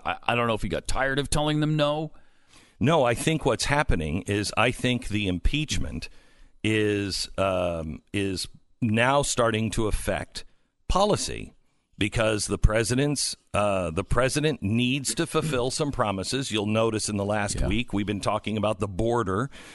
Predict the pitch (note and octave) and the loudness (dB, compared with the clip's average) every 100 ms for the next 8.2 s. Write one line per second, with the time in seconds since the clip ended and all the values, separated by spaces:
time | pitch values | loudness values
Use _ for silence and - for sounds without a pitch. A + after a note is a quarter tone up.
0 | - - - F#2+ G2 F#2 F#2 - G#2 G2 | -20 -20 -4 0 2 2 0 0 0 0
1 | D#2+ G2 F#2+ F#2+ F#2+ F#2+ - B2 C#3 B2+ | -2 -2 -2 -2 -4 -4 -2 0 0 -2
2 | A2+ G#2 F#2+ G#2+ F#2 F#2+ G2 G2 F#2+ G#2+ | -2 -2 -2 -2 -2 -2 -2 -2 -2 -2
3 | G2+ G2 F#2+ F2+ B2 B2 A#2+ A2 G2 - | 0 -2 -2 0 0 2 0 -2 -4 -10
4 | - - - A2 G#2 F2+ G2+ A2 C#3+ F3+ | -14 -12 -8 -4 -2 0 0 2 4 2
5 | F3 F#3 F3 D#3+ C3+ F#2 - A#2+ G#2+ G2 | 2 2 2 2 2 0 -2 -2 0 0
6 | F#2+ F2 D#2+ - D#2 D2 G2+ - - _ | -2 -2 -4 -6 -8 -6 -6 -8 -16 _
7 | - - _ - G#2 G#2 - D3 D#3 A2 | -20 -20 _ 0 2 2 2 2 2 2
8 | G#2 G#2 | 0 -2